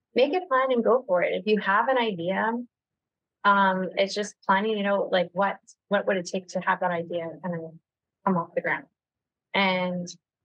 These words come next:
there's so much help in the community and through different groups and stuff, and with the government to help women and help, um, support businesses and stuff like that.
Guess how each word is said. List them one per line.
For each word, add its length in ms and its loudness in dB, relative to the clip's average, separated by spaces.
there's 240 4
so 140 2
much 220 -4
help 280 0
in 140 2
the 60 -2
community 680 -2
and 400 -4
through 360 -2
different 500 -4
groups 380 -2
and 100 -6
stuff, 280 -4
and 260 2
with 100 -4
the 60 -8
government 520 -6
to 420 -8
help 220 0
women 360 -2
and 220 -10
help, 240 0
um, 160 -2
support 340 -4
businesses 560 -8
and 120 -12
stuff 240 -10
like 160 -6
that. 220 -4